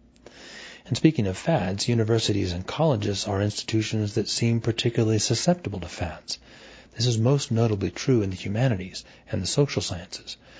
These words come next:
with economics less likely to be so victimized. Through Plato and Aristotle, we see a withering critique of the world in which we find ourselves, a world in which we do not have to succumb to its follies,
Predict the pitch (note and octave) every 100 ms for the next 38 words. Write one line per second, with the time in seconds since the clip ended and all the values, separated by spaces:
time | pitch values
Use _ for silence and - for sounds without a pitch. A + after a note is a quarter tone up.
0 | - - C3 C3 A#2+ A#2 A#2+ G#2+ G2 -
1 | A2+ A#2 G#2+ F#2+ F#2 - F#2 F#2 - G2
2 | F2+ G#2 - F2+ E2 - - - - -
3 | - _ - - - - - - - -
4 | A#2+ G2+ - C#3+ A#2+ G2 A#2+ D#3+ A#2+ G#2+
5 | G#2 G2+ - - - A#2+ - C3 G#2+ G2+
6 | A#2+ C#3+ D3 B2 A2+ - G#2+ - F#3+ F#3
7 | G2+ G2+ G2+ F#2 F#2 G#2 G2+ G2 - G#2
8 | - G2+ G2+ E2+ - - - - - -
9 | - - A#2+ G#2+ G#2+ G#2 G#2+ G2+ G2+ G2+
10 | - G2 F2+ - - G#2+ A2 G#2+ - D#3
11 | D#3+ - - - - F#2+ F2+ - F#2 -
12 | - C#3+ C3 F2+ -